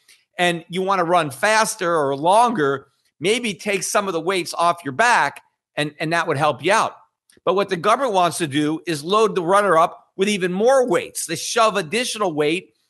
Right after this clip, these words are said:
into that backpack, because we have to support government spending. Again, you have to remember government has no money. Doesn't matter that they have a printing press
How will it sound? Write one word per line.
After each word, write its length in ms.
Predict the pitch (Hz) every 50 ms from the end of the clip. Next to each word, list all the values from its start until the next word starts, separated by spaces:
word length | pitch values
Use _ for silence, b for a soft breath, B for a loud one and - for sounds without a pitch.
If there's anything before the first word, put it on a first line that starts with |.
| _ _ -
into 180 | 196 202 208 202
that 240 | 202 202 196 160
backpack, 520 | 220 214 233 240 - - 202 151 110 - - _ _ _ _ _ _ _ _
because 420 | - 214 208 - 226 214 - - - _ -
we 360 | 156 175 233 262 269 254 220
have 320 | 190 147 180 196 208 208 -
to 100 | - 180
support 800 | - - 170 143 _ _ - 226 247 247 220 175 185 185 - - _ _ _ _ _ _ _ _ _ _ _ _ _ _ - 110
government 460 | 107 175 180 170 185 180 180 175 135
spending. 420 | - - - 202 190 147 113 - _ _ _ _ _ -
Again, 420 | 165 156 151 226 220 170 120 - -
you 120 | - 127 147
have 240 | 143 175 202 220 220
to 80 | -
remember 640 | 254 262 254 254 240 226 220 196 208 214 196 - B B B B -
government 420 | 113 165 196 214 226 226 226 214 180
has 300 | 147 175 190 196 170 156
no 100 | 196 185
money. 360 | 175 175 180 170 120 85 - _ _ _ _ _ _ -
Doesn't 240 | 208 226 226 269 254
matter 240 | 247 240 240 240
that 140 | 214 214 214
they 80 | 208 180
have 140 | 170 185 180
a 60 | 180
printing 320 | 139 - 247 269 285 247
press 400 | - 156 127 104 98 113 - -